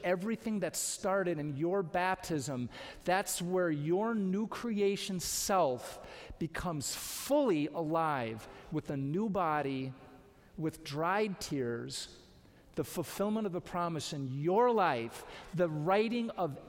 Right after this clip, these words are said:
every wrong, the answer of every question, the solution to every struggle, all of it in that moment will be healed,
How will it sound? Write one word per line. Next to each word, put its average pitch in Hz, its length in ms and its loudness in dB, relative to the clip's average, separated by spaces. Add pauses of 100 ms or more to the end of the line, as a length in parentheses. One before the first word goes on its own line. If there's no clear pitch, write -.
every 208 540 2
wrong, 185 680 2
the 165 200 -2
answer 214 560 -2
of 170 260 0 (160)
every 269 360 0
question, 185 760 -4 (840)
the 190 100 0
solution 214 580 0
to - 160 -2 (160)
every 240 320 2
struggle, 196 680 0 (400)
all 240 260 8
of 175 120 2
it 139 180 0
in 165 260 0
that 190 300 4
moment 196 500 0
will 156 140 -2
be 143 160 -2
healed, 208 580 -2